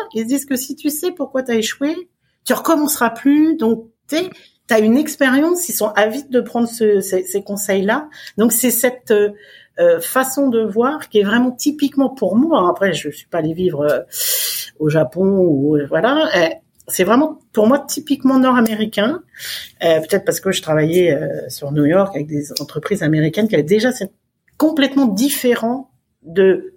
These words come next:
oui, la France, parce que c'est le pays que je connais, mais je te dirais de l'Europe en, en général, exception faite de l'Angleterre qui des fois a des similitudes, euh, côté anglophone peut-être, avec, euh, avec ce marché-là, mais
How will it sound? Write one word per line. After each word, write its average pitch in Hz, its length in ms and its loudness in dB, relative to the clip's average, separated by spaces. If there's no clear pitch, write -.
oui, 247 260 2
la 226 120 0
France, 220 300 -4
parce - 120 -12
que 151 100 -16
c'est - 200 -16
le - 60 -20
pays 160 220 -8
que 175 100 -12
je - 80 -12
connais, 226 240 -6
mais 196 120 4
je 202 120 -2
te 214 100 0
dirais 220 260 2
de 196 140 2
l'Europe 226 560 2
en, 202 400 -2
en 190 80 0
général, 196 480 0
exception 220 600 0
faite 220 360 -2
de 208 100 0
l'Angleterre 220 960 2
qui - 140 -8
des 202 120 2
fois 233 280 0
a 196 100 2
des 185 400 2
similitudes, 208 800 0
euh, 170 160 -4
côté 160 280 -6
anglophone 175 480 0
peut-être, 214 320 -4
avec, 196 400 0
euh, 170 260 2
avec 180 180 0
ce - 140 -8
marché-là, 185 440 -2
mais 185 200 0